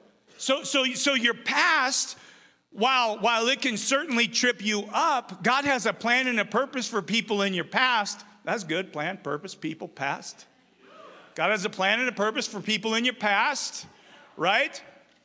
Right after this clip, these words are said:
Say that four times real fast. God has a plan and purpose for people in your past, and there, there's a reason for it, right? But if you're not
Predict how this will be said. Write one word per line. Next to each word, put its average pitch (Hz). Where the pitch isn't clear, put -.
Say 185
that 214
four 214
times 170
real 180
fast. 143
God 190
has 175
a 156
plan 202
and 180
purpose 214
for 226
people 214
in 233
your 247
past, 220
and 208
there, 240
there's 214
a 226
reason 262
for 185
it, 302
right? 214
But 247
if 190
you're 277
not 285